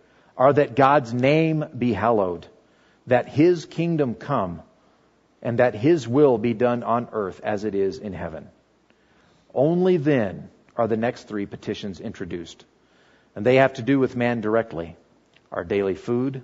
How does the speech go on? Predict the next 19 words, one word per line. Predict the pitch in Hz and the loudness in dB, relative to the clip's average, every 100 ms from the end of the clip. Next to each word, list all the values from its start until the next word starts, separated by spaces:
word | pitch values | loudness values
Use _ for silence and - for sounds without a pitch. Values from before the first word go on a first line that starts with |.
| _ _ _ _ - | _ _ _ _ -10
our | 85 | -10
sins | 82 - 123 120 131 139 - _ | -8 -10 -6 -4 -6 -12 -20 _
or | - | -14
our | 69 87 | -12 -10
debts, | 92 95 - - _ _ _ _ _ _ _ _ _ | -8 -10 -12 -20 _ _ _ _ _ _ _ _ _
and | - 92 | -12 -8
our | 90 | -8
temptations." | 104 95 101 95 - 78 - - _ _ _ _ _ _ _ _ _ | -10 -8 -6 -6 -10 -18 -20 -20 _ _ _ _ _ _ _ _ _
And | 120 | -8
so | 143 | -2
he | |
gives | 156 147 | -2 -2
a | |
pattern | 113 131 165 160 | 0 2 2 0
for | - 98 | -4 -4
us | 90 | -4
there | - 90 85 - _ - | -6 -8 -8 -14 _ -10
about | 104 95 113 113 - | -6 0 2 2 -4
prayer | - 120 98 80 | -2 0 0 -2